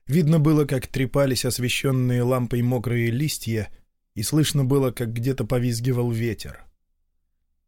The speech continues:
Распорядившись чем следует, я вернулся к Николаю. Он стоял у этажерки и перелистывал книжку. «Ну,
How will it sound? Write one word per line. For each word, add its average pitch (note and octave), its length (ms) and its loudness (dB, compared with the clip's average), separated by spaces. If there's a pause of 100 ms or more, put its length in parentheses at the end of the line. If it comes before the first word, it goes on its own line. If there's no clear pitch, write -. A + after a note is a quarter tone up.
(160)
Распорядившись D3+ 800 0
чем - 220 -6
следует, C#3+ 580 -2 (460)
я C#3 160 0
вернулся C#3 580 2
к G#2+ 120 -8
Николаю. F#2 640 -4 (840)
Он C3 120 -2
стоял C#3 460 2
у B2 120 2
этажерки A#2 800 -2 (280)
и G2 180 -6
перелистывал A#2+ 760 -4
книжку. A#2+ 680 -6 (1200)
«Ну, D3 220 2